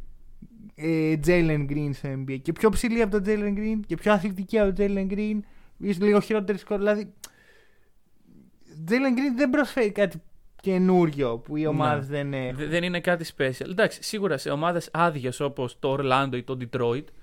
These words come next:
Speaker 2: θα
Speaker 1: Μμμ.
Speaker 2: μπορούσε να υπάρχει ένας Jalen Green.
Speaker 1: Ναι.
Speaker 2: Αλλά δεν βλέπω στο long run του N B A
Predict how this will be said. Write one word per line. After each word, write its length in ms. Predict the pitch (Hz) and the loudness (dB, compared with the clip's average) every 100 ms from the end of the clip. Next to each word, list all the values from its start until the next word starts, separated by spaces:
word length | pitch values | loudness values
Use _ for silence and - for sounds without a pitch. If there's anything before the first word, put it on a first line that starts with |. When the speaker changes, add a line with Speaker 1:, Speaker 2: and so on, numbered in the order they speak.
| - - | -20 -10
Speaker 2:
θα 60 | 190 | -8
Speaker 1:
Μμμ. 180 | 165 196 | -2 2
Speaker 2:
μπορούσε 200 | 330 233 | 2 2
να 60 | |
υπάρχει 280 | 160 131 127 | 2 2 2
ένας 160 | 127 113 | -2 -2
Jalen 300 | 117 107 107 101 | -2 -2 -2 -2
Green. 220 | 101 101 - | -2 -2 -4
Speaker 1:
Ναι. 380 | 185 180 139 131 _ - | -4 -2 -4 -8 _ -6
Speaker 2:
Αλλά 600 | - 170 170 175 180 - | 0 4 4 6 4 4
δεν 480 | 156 196 254 226 - | 0 2 4 2 0
βλέπω 480 | 156 190 208 185 147 | -2 2 2 2 -2
στο 200 | - 156 | 0 0
long 240 | 160 202 180 | 2 2 2
run 220 | 175 165 | 0 0
του 200 | 165 165 | -2 -2
N 20 | 143 | -2
B 120 | |
A 20 | 170 | -2